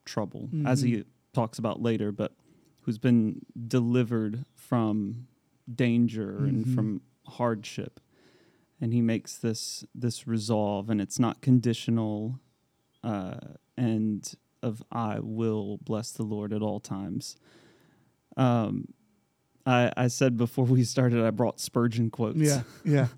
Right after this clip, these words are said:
Speaker 1: <laughs> I love, uh, uh, the Treasury of David. Uh, I think on the other ones we've mentioned it every time, but he had a, a quote about verse one in his exposition of it. He said, "He who praises God for mercies shall never want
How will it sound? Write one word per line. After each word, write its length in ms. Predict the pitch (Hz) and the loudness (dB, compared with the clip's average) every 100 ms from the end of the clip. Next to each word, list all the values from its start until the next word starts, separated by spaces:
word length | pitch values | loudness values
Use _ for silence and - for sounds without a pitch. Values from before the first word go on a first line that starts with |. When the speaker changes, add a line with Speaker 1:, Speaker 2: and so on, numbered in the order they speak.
| - - | -8 -8
Speaker 1:
<laughs> 340 | - 208 131 - | 0 4 4 4
I 120 | 139 | 6
love, 220 | 139 151 | 8 6
uh, 240 | - 143 127 | 8 6 6
uh, 280 | 101 143 139 | 6 6 6
the 180 | 113 135 | 6 2
Treasury 400 | - 170 160 156 | 6 6 6 6
of 100 | 127 | 6
David. 300 | 127 117 113 | 6 4 2
Uh, 200 | 107 113 | 2 2
I 20 | 123 | 4
think 220 | 147 147 | 6 8
on 100 | 131 | 8
the 80 | 123 | 8
other 120 | 117 | 6
ones 160 | 117 120 | 4 4
we've 100 | 120 | 6
mentioned 320 | 120 117 117 | 6 6 4
it 40 | |
every 200 | 117 113 | 4 2
time, 260 | 113 123 113 | 0 0 0
but 140 | 107 | 0
he 180 | 117 131 | 2 2
had 200 | 127 117 | 4 2
a, 220 | 110 104 - - - - _ - | 0 -4 -10 -20 -20 -20 _ -4
a 580 | 120 113 110 110 107 - - | 0 0 -2 -6 -8 -12 -8
quote 400 | - 143 120 - - | 2 4 4 -2 -4
about 360 | 127 120 117 - | 0 2 2 0
verse 420 | 117 113 - - - | -2 -2 -4 -10 -10
one 600 | 117 117 113 104 107 117 _ _ _ _ _ - | -4 0 0 0 -4 -6 _ _ _ _ _ 0
in 140 | 127 | 4
his 180 | 123 117 | 4 2
exposition 600 | 107 - 120 113 110 113 | -2 -2 -4 -4 -4 -4
of 100 | 101 | -4
it. 140 | 101 - | -8 -12
He 160 | - 123 | -8 -6
said, 320 | 120 117 107 | -2 -2 -2
"He 280 | 104 143 151 | -2 0 2
who 140 | 143 | 0
praises 460 | 139 131 123 113 107 | 0 0 0 0 -4
God 340 | 110 113 110 | -2 -2 -2
for 160 | - 117 | -4 -2
mercies 720 | 113 113 110 - - - - _ _ _ | 0 0 -2 -6 -12 -14 -18 _ _ _
shall 220 | - 123 | -6 0
never 420 | 117 120 127 139 127 | 4 6 4 2 0
want 640 | 110 113 110 - - | 0 0 -2 -4 -12